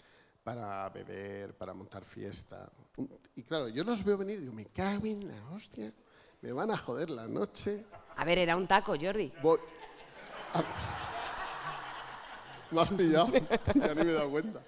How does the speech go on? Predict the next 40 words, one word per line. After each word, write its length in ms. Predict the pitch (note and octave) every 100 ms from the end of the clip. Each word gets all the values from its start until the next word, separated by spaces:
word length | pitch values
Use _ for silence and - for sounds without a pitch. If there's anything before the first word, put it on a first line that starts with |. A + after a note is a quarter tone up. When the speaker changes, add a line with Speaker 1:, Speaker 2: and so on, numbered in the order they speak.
| - - - - - -
Speaker 1:
Es 100 | -
que 80 |
a 40 | D3+
mí 160 | D3+
se 100 | C#3+
me 80 | C3
escapan. 400 | - A2+ - - - - - -
Entonces, 520 | D3 D3+ F3+ G#3 - -
digo, 180 | C3 B2+
"Voy 140 | A#2+ D3
a 60 |
poner 280 | C#3+ C3+ B2
pinchos 460 | - D3+ D3 - -
como 200 | A#2+ G#2
a 60 |
las 140 | G2 -
palomas 600 | - E2+ F#2+ C3 A2+ G2
ahí 220 | G#2+ B2+
en 60 | A2
el 100 | G#2
banco 340 | B2+ C#3+ A2+
ese, 260 | C3+ - A2+
tal". 180 | B2 - - - - - _ -
Bueno, 260 | G#3 -
pues 220 | - A#2 G#2+
de 60 |
repente 280 | G#2 C#3+ G#3
digo, 180 | C3+ E2+
"Uy, 240 | C#3 C4+ - _ _ _ _
¿ya 80 | F#2+
se 100 | -
han 80 | D#3
ido?". 300 | A#2+ D#3 E4+ - - _ _ _ _ -
Miro, 360 | A#2 D3+ A#3 A#3+ -
están 260 | - G2+ G#2+
todos 160 | A2+ -
con 140 | B2+
el 80 | G#2+
móvil. 300 | G#2+ C3 G#2+ - - _ _ _ _ _ _ _ _ _ _ _ _
No, 140 | A2